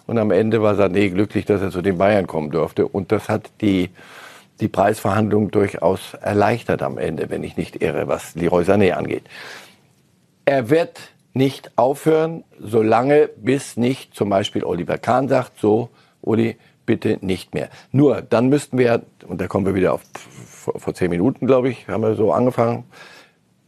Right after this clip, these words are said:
wenn er das machte, weil ihm danach ist und weil er runterkommt vom Berge und sagt, „Und jetzt sage ich mal hier, was mir nicht passt und ist mir völlig wurscht, ob die Verhandlungen damit ge-, beschädigt werden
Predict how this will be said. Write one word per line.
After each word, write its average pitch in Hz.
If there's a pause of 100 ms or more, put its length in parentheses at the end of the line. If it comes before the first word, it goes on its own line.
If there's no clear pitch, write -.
(160)
wenn 135
er 151
das 147
machte, 165
weil 139
ihm 139
danach 131
ist - (400)
und 117
weil 120
er 120
runterkommt 120
vom 101
Berge 98
und 92
sagt, 113
„Und 110
jetzt 117
sage 117
ich 110
mal 110
hier, 110
was 107
mir 117
nicht 110
passt -
und 113
ist 117
mir 120
völlig 131
wurscht, 135 (460)
ob -
die 92
Verhandlungen 95
damit 85 (220)
ge-, 80
beschädigt 139
werden 139